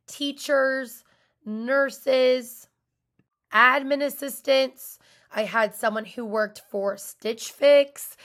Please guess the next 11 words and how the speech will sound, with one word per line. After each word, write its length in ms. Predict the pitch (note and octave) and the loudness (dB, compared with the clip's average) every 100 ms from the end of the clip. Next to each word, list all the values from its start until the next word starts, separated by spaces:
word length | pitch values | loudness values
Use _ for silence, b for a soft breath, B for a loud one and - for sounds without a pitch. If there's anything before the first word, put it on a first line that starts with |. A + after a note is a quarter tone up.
| B B | B B
So 400 | - D4+ C#4+ C#4 B B _ | 4 8 8 6 B B _
the 360 | G#3 D#4 D#4+ D4 | -4 -2 -2 -4
women 420 | A#3 A3 D4 F#4+ F#4 | -6 0 2 2 2
that 100 | D#4 | 2
I 120 | B3+ | 2
help 500 | G#3+ - A#3 D4 - - _ _ | -2 -2 0 0 -4 -20 _ _
have 300 | - C#4 C4+ | 0 2 2
a 80 | B3+ | -2
different 640 | F#3 - A#3+ A#3 C4 C4 - | -8 -8 -8 -6 -6 -6 -6
background 680 | G#3 G3+ - B3 B3+ C4+ C#4+ _ _ _ _ _ _ | -4 -4 -4 -2 -2 -6 -12 _ _ _ _ _ _
always, 1080 | G#3 G#3+ A3 A3+ A3+ G#3+ G#3 F#3+ F3+ F#3 | 2 4 4 4 2 0 0 0 -4 -10